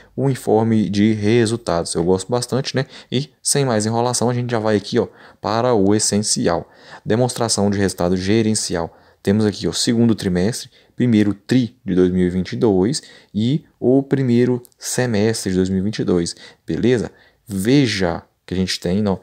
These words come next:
a margem financeira, né, ela teve uma redução quando a gente pega frente ao primeiro TRI, né, de menos oito vírgula três. E a margem financeira líquida,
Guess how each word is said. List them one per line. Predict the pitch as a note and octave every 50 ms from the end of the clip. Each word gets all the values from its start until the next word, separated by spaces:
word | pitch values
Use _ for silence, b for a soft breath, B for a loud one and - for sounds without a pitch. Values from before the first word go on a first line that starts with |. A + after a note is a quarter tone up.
| B B B B B
a | - F2+
margem | F2 F2+ F#2 G2 G2+ F#2+ F#2
financeira, | - - - - D3+ D#3+ D#3+ D3+ C3 - - - G#2+ A2+ B2 A#2+
né, | A2+ A#2 A#2 b b b b b b
ela | G#2 A2 A2
teve | A2+ A#2 A#2+
uma | B2+ B2+
redução | A#2+ B2 A#2+ A#2 - - - G2 F#2 F2+ E2+ -
quando | - F#2+ F#2
a | F2+
gente | F2+ F2
pega | - - F2 F2 E2+
frente | - - - - F2 E2 E2 - F2
ao | E2+
primeiro | - F#2+ F2+ F#2 G#2 A#2 B2
TRI, | B2 - F#2 F#2 F#2 F#2 C3+ D#3+ - _ _ _ _ _ _ _ _ _ _ _ _ _ _ _ _ - -
né, | F2+ F2+ G2 B2 B B B B B
de | B A#2
menos | B2 C3 C3+ C#3 B2 G#2+
oito | G2 G2 G2+ - G#2 G#2 b b b b b -
vírgula | A2+ A2 G#2 A2 A2+ A2+
três. | A#2 - B2+ B2+ G#2+ F#2 - - B B B B B
E | G2
a | G2 F#2
margem | F2+ F2 F2 F#2+ F2+
financeira | - - - C#3+ D3+ C#3+ - C3 A#2+ C3 C#3 - _ -
líquida, | B2+ G#2 G2+ B2 D3 D3 - F#2+ - - -